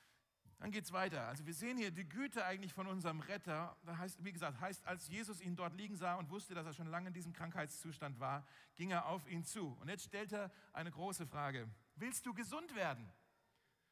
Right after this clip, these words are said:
Der Kranke antwortete, "Herr, ich hab niemand, der mir hilft, in diesen Teich dort zu kommen, wenn das Wasser sich denn bewegt.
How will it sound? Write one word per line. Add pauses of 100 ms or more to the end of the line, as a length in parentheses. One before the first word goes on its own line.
(640)
Der
Kranke
antwortete,
"Herr,
ich
hab
niemand, (300)
der
mir
hilft,
in
diesen
Teich
dort
zu
kommen,
wenn
das
Wasser
sich
denn (220)
bewegt.